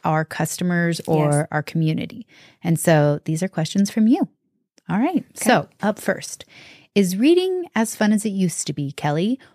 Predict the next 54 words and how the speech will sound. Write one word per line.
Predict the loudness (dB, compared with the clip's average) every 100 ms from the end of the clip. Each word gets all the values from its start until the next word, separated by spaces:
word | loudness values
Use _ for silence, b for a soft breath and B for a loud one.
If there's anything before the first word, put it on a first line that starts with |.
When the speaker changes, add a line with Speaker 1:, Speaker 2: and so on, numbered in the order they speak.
| b
Speaker 1:
or | 4 6 4
does | 2 -2
it | -2 -2
feel | 0 2 2 2
like | 0 0
work | -4 -6
sometimes? | -6 -6 -8 -10 -14 -16 -8
Speaker 2:
<laughs> | -8 -6 -10 -8 B B -8 -6 0
Um, | 2 0 -2 -6
both. | -6 -8 -10 _ _ _ -2
Speaker 1:
Yeah. | 2 4 4
Speaker 2:
If | 2
I'm | 4
gonna | 2
be | 2
honest, | -2 -4 -8 -6
it, | -2 -2 -4 -10 -20 b b b b b b b _ _ _ -2
when | 2 2
everyone, | 2 2 0 -2 -8 _ -2
you | 2
know, |
when | 2 2
you | 2 0
start | 0 2 2
a, | 0 _ -12
a | -6
company | -2 0 0 2 2 0 -2
or | -6 -6 -4 -4 -6 -8 -2
a |
business | 2 4 4 2 2
off | 0
of |
something | 0 0 0
that | -2 -2
you | -2
love | 0 -2 -4 -8
or | -6 -4
you | -2
have | -4
a |
passion | -4 -6 -6 -8
for, | -4 0
you | 2
hear | 4 4
this | 4
all | 0 0
the | -2
time, | -4 -6 -6 -8
like, | -8 -10 -16 -2
"You | 2
better | 4 4
really | 6 6 6
love | 4 4 4
it | 2 -2